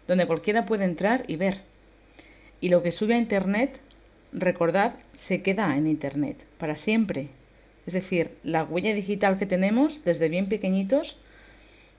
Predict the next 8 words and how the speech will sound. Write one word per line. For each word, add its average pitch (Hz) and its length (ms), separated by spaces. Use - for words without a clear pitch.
que 170 60
estamos 202 360
creando 196 640
para 175 160
nuestros 165 360
hijos, 190 360
será 190 480
imborrable. 170 720